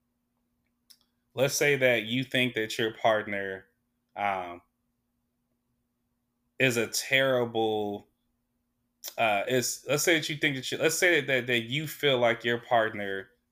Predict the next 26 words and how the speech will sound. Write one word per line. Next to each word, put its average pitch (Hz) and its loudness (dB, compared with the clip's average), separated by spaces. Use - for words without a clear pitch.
is 110 0
rude. 92 -2
So 107 6
that 110 2
thought 127 4
comes 175 -4
up, 113 2
"This 339 2
person's 139 0
rude." 107 -6
And 127 -2
then 175 0
you 135 -2
sit 165 -4
on 101 -2
it, 87 -16
and 131 0
you 101 -4
sit 175 -2
on 107 0
it, 87 -12
and 131 -2
you 101 -4
sit - -2
on 107 0
it. 87 -10